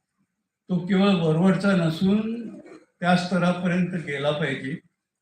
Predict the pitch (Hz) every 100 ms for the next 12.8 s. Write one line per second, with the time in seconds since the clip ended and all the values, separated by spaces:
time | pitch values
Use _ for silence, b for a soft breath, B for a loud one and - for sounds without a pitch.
0 | _ _ _ - 156 160 185 190 190 185
1 | 165 156 151 147 147 - _ _ _ _
2 | 185 151 165 170 - - 190 165 151 156
3 | 180 165 190 180 170 175 151 160 156 170
4 | 156 160 156 - 160 156 139 165 151 151
5 | - - _ _ _ 151 139 156 147 147
6 | 156 135 - - _ _ _ _ - 156
7 | 139 - 170 170 170 - 156 - 175 151
8 | - 160 160 160 131 139 156 147 156 147
9 | 135 131 156 - - 117 135 147 135 117
10 | - _ _ _ _ - 151 151 151 139
11 | 139 139 151 147 127 - - _ _ _
12 | 160 143 147 165 170 - -